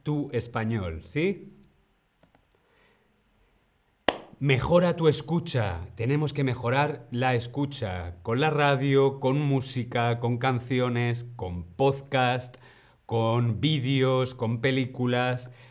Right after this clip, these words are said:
Pero no te olvides que practicar es divertido, ¿vale? Es divertido. Tenemos que pasarlo muy bien,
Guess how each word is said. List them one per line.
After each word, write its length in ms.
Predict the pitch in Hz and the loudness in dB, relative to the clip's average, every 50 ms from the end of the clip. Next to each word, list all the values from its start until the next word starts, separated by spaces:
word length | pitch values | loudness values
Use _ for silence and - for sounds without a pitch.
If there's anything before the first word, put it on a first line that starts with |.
| - - _ | -20 -20 _
Pero 520 | _ 170 170 165 165 160 165 165 165 165 165 | _ 4 4 6 6 6 4 2 2 0 -2
no 220 | 117 113 135 143 139 | -2 0 0 0 2
te 80 | 139 | 2
olvides 500 | 135 123 120 117 127 127 117 113 104 - | 2 2 2 0 0 0 0 0 -2 -2
que 220 | - - 110 101 87 | -6 -6 -6 -6 -6
practicar 1080 | 78 - - 107 101 98 - - - - - 92 - - 120 127 151 165 185 175 170 - - - - | -6 -6 -4 -2 -2 -4 -6 -8 -10 -10 -10 -10 -6 -2 0 0 0 0 -2 -4 -6 -10 -14 -8 -4
es 340 | 135 147 170 165 123 123 123 | -2 0 0 -2 -2 -2 0
divertido, 840 | 131 127 113 120 107 104 101 - 143 139 127 104 95 82 80 80 78 | 0 2 2 2 0 0 -2 -2 0 0 0 0 -2 -4 -6 -8 -8
¿vale? 440 | 87 95 107 123 156 151 - 113 139 | -6 -4 -2 0 -2 -2 0 0 0
Es 240 | 170 165 - - 120 | 0 0 -4 -6 -4
divertido. 840 | 113 110 104 101 101 95 95 - 135 151 170 175 180 190 190 185 - - - - - - _ | -4 -2 -2 -2 -4 -6 -6 -4 -2 0 0 2 2 2 0 -2 -8 -18 -20 -20 -20 -18 _
Tenemos 400 | - - 123 156 165 156 143 - | -4 0 2 2 2 2 0 -2
que 100 | - 117 | -4 -4
pasarlo 680 | - 104 98 - - 131 127 117 117 104 95 90 - - | -4 -4 -6 -2 0 0 0 2 0 -2 -2 -4 -6 -6
muy 380 | - 110 139 165 180 180 160 131 | -4 -2 2 4 6 6 6 4
bien, 720 | 120 127 156 175 180 185 196 208 202 196 - - - - | 4 4 4 4 4 4 2 0 -2 -4 -8 -16 -18 -20